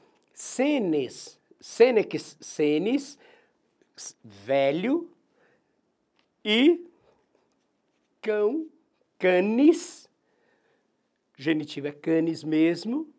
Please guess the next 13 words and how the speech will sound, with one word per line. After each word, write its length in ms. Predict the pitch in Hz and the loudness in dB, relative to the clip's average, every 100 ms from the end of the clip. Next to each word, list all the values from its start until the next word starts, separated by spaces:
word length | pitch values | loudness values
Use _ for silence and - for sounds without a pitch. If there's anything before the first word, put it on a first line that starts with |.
| _ | _
e 120 | 240 | -8
panis 1120 | - - _ - 220 214 214 262 285 - - _ _ _ _ _ _ - | -8 -12 _ 4 6 6 2 -4 -6 -12 -20 _ _ _ _ _ _ 0
também 500 | 240 175 170 180 - - | 2 4 2 0 -6 -4
declina, 800 | 196 165 180 170 170 175 175 - | -4 -2 -4 0 0 0 -2 -6
eh, 560 | 135 131 127 123 117 _ _ _ _ - | -8 -8 -10 -12 -14 _ _ _ _ -4
igual 680 | 226 147 160 165 175 180 - | -2 6 8 8 6 0 -8
Leo 560 | 165 160 156 156 165 - | 0 4 6 6 4 -4
Leonis. 920 | 160 165 175 151 120 101 82 - - - - - _ | 0 4 6 6 4 0 -8 -14 -20 -20 -20 -20 _
Muito 280 | 180 208 233 | -6 -6 -2
bem, 280 | 202 143 117 - - - _ - | 2 2 0 -12 -20 -20 _ -2
vocês 400 | 196 190 196 175 | 0 6 4 4
encontram 640 | 185 175 175 170 156 156 | 2 4 2 4 4 4
isso 500 | 175 170 - 240 | 2 -2 -4 -6